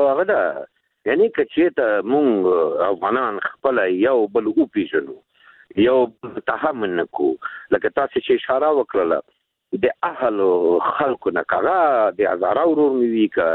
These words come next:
پښتون وي، که تاجک وي، که هغه وي، اهل کسان، یعنی اصلاح شوي کسان، تاسو په حکومت کې راولي، هغه ته واک ورکړئ، که نه؟ هغه ته اختیار ورکړئ. نو زه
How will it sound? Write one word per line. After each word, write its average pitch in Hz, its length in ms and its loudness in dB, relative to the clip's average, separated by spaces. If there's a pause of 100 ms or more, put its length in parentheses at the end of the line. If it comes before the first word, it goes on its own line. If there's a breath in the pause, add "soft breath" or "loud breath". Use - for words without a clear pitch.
(300)
پښتون 147 480 0
وي، 113 160 4
که 85 60 0
تاجک 78 440 -2 (120)
وي، 110 160 -10
که 85 140 -4
هغه 101 240 0
وي، 104 120 2 (520 loud breath)
اهل 143 320 -2 (120)
کسان، 82 420 -4 (400 soft breath)
یعنی 117 320 2 (380)
اصلاح 131 460 0 (120)
شوي 185 360 0
کسان، 95 540 -4 (360 soft breath)
تاسو 143 280 -2
په 123 200 2
حکومت 131 440 -2
کې 123 160 2
راولي، 131 480 2
هغه 117 140 -2 (100)
ته - 20 4 (140)
واک 117 320 -2
ورکړئ، 69 720 -2
که 80 80 2
نه؟ 123 320 -2 (420 soft breath)
هغه 98 140 0
ته 107 140 2
اختیار 127 480 0
ورکړئ. 85 460 0 (320 loud breath)
نو 95 100 4
زه 104 100 2